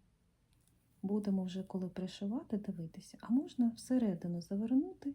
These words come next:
і у нас ось такий буде, і ось такий буде гарний черенок. Ось в мене поки що на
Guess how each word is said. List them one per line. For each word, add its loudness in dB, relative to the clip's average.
і -2
у 2
нас 0
ось -2
такий -4
буде, -2
і 0
ось 2
такий 0
буде 0
гарний -2
черенок. -4
Ось -2
в -2
мене 0
поки -6
що -4
на 0